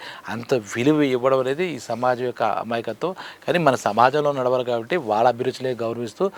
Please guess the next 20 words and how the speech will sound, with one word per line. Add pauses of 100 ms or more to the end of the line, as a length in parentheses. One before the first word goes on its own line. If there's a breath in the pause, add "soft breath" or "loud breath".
(300 loud breath)
మన
వాళ్ళ
దృష్టిలో
పేదవాడైతే
పేదవాడు,
ధనికుడైతే
ధనికుడు.
కానీ
మనం
ఏంటో
మనకు
తెలుసు
కాబట్టి (380 loud breath)
మనం
ఎప్పుడు (100)
కష్టాన్ని
నమ్ముకోవాలి.
ఆ
తాత
చెప్పినప్పుడు